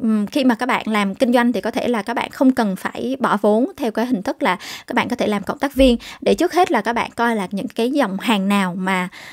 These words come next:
ờ, có thể bán chạy. Tại vì các bạn có thể test thử khi mà các bạn, à, chia sẻ trên cái kênh của các bạn. Nếu mà cái này có nhiều người mua thì các bạn có thể nhập hàng về nhiều hơn. Thì cái đấy là cái cách mà khi mà các bạn đang kinh doanh sản phẩm vật lý, sản phẩm hữu hình á,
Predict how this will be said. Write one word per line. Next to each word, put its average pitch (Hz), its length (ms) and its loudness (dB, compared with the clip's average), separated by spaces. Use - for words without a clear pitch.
ờ, 202 180 2
có 254 160 0
thể 240 140 0
bán 208 200 0
chạy. - 260 0
Tại 208 120 -4
vì 196 120 0
các 226 100 -2
bạn 233 180 -2
có 247 80 -4
thể - 220 -4
test - 340 -2
thử 240 360 -2
khi 262 120 0
mà 208 180 -2
các 220 100 -8
bạn, 196 340 -4
à, 190 300 -2
chia 277 120 4
sẻ - 280 -2
trên 226 240 0
cái 220 140 -4
kênh 254 180 0
của 180 80 -4
các 233 120 -4
bạn. 208 300 -2
Nếu 202 160 -2
mà 277 200 -2
cái 240 120 -4
này 233 140 0
có - 80 -2
nhiều 247 260 4
người 202 220 2
mua 214 240 0
thì - 80 -10
các 226 80 -2
bạn 208 160 0
có 233 100 -14
thể 190 120 -4
nhập 226 220 2
hàng 202 240 -4
về 190 100 -2
nhiều 180 200 -4
hơn. 208 220 2
Thì 220 100 -2
cái 220 120 0
đấy 202 160 -2
là 294 100 -4
cái 208 180 -4
cách - 240 -4
mà 214 80 2
khi 233 160 -2
mà 185 100 -4
các 240 100 -6
bạn - 220 -4
đang 220 160 -2
kinh 233 220 0
doanh 220 240 0
sản - 260 -6
phẩm - 220 -2
vật 240 180 2
lý, 214 220 4
sản - 200 -4
phẩm 220 160 -6
hữu 196 140 0
hình 214 240 4
á, 196 140 -2